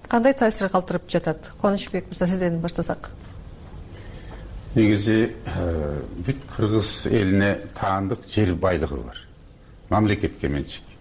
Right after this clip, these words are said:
Speaker 2: Аны бирөө өз кызыкчылыгына колдонгондой, өз көмөчүнө гүл тартканда акысы жок.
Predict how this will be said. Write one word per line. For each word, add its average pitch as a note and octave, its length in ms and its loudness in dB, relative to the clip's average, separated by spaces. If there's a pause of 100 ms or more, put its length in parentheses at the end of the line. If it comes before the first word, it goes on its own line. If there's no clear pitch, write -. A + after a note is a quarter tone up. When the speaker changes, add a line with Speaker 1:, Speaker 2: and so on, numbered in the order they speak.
(160)
Speaker 2:
Аны A2 260 4
бирөө A#2+ 480 4
өз C3 160 2
кызыкчылыгына A2+ 640 2
колдонгондой, G#2+ 840 2 (100)
өз G#2+ 200 2
көмөчүнө G2+ 640 2
гүл F#2+ 160 -2
тартканда E2 380 0
акысы - 260 -6
жок. - 140 -10